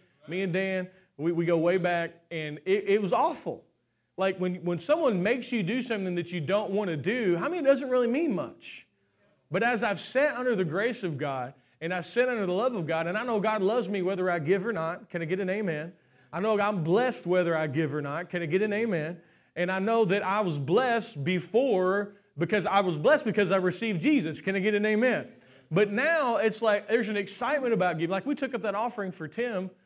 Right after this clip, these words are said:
last week, and man, we took up a several thousand dollar offering for him, man.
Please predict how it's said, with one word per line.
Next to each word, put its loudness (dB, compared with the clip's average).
last -4
week, -4
and -6
man, -2
we 0
took -4
up -4
a -6
several -4
thousand -4
dollar -6
offering -8
for -14
him, -14
man. -12